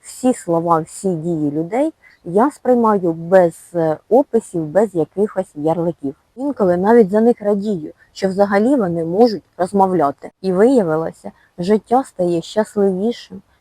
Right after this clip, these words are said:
спокійнішим. А якщо хочеш, щоб були і інші щасливими, можеш поділитися та поставити сердечко. Зразу, можливо, в тебе й не вийде.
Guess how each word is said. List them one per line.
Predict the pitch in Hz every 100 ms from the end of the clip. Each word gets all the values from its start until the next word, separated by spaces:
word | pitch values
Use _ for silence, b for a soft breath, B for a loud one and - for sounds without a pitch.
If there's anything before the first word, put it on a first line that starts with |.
| _
спокійнішим. | - - 220 - 190 190 196 233 - _ _ _ -
А |
якщо | 185 180 - 165 -
хочеш, | - 165 156
щоб | 170
були | 160 175 156 -
і | 165
інші | 220 330 - -
щасливими, | 160 - 151 135 139 b b -
можеш | 190 165 -
поділитися | - 151 160 240 - 175 - - _ _ - -
та | 262 -
поставити | 143 - 185 175 - - _
сердечко. | - 240 226 226 - - - _ _ -
Зразу, | 170 185 254 226
можливо, | 175 165 196 226
в | 175 -
тебе | 185 175
й |
не | 170 180
вийде. | 151 139 139